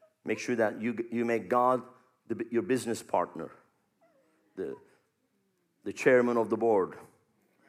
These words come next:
and have a board meeting. And take some advice from the <laughs> chairman of the board, the Holy Ghost. So make your business a kingdom business. There are a lot of businesses,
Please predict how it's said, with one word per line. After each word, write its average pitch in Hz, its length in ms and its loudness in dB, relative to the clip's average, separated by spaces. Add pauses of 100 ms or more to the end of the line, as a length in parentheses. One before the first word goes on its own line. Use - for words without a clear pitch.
(140)
and 113 100 0
have 123 160 4
a 123 80 6
board 123 260 4
meeting. 92 360 -4 (1160)
And 101 120 -4
take 123 200 4
some 117 180 -2
advice 113 440 4
from 107 280 -2
the 104 80 -6
<laughs> - 100 -12
chairman 104 340 0
of 107 140 -10
the - 80 -4
board, - 400 -6 (420)
the 113 100 2
Holy 120 220 0
Ghost. 104 480 -4 (1700)
So 104 420 2 (280)
make 127 240 -4
your 139 60 2
business 135 380 0
a 135 60 0
kingdom 123 460 2
business. - 640 -8
There 110 100 2
are 113 40 4
a 113 40 6
lot 131 220 4
of 123 80 0
businesses, 107 680 -6